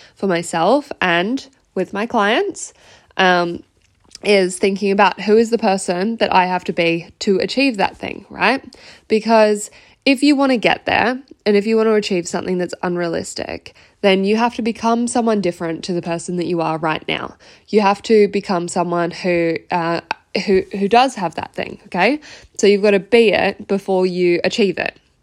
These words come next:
basically. So what I want you to do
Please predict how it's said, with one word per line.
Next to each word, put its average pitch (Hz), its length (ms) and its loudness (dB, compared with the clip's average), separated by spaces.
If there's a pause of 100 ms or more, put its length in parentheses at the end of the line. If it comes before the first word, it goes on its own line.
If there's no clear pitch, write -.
(580)
basically. 156 560 -4 (460)
So 202 400 2 (540)
what 226 260 2
I 247 100 4
want 233 220 -2
you 208 80 0
to 180 100 0
do 247 340 -2